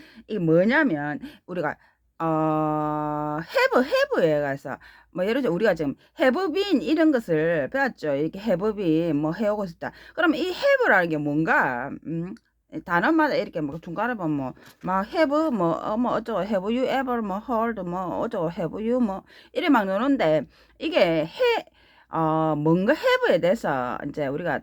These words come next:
따로 딱 분리를 좀 하면 이제 냉정하게 생각을 좀 해보자. 왜 이게 생각하냐면 내가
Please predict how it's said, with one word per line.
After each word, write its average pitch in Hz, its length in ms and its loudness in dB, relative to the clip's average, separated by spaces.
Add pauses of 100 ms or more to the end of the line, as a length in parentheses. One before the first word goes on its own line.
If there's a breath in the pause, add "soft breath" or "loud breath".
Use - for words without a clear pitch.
(120)
따로 233 340 -2 (100)
딱 170 240 -10
분리를 330 360 -2
좀 156 160 -2
하면 180 360 -2
이제 139 240 -8 (260)
냉정하게 165 960 0
생각을 359 400 -2
좀 143 160 -2
해보자. 143 840 -2 (600)
왜 285 380 4
이게 381 120 0
생각하냐면 156 520 -2 (500 loud breath)
내가 151 320 -4